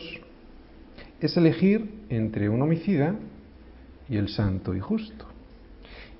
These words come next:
¿Y cuántas veces tú y yo no hemos decidido segur-, seguir nuestra propia voluntad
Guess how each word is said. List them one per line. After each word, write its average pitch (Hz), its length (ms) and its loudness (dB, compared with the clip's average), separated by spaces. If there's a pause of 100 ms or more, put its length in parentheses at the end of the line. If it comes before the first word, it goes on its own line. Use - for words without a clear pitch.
¿Y 151 260 8
cuántas 233 440 6
veces - 520 2
tú 117 120 2
y 107 80 2
yo 175 360 6 (520)
no 139 160 8
hemos 170 240 10
decidido 175 500 6
segur-, 139 640 4
seguir 143 520 2
nuestra 113 340 0
propia 156 360 4
voluntad 147 520 4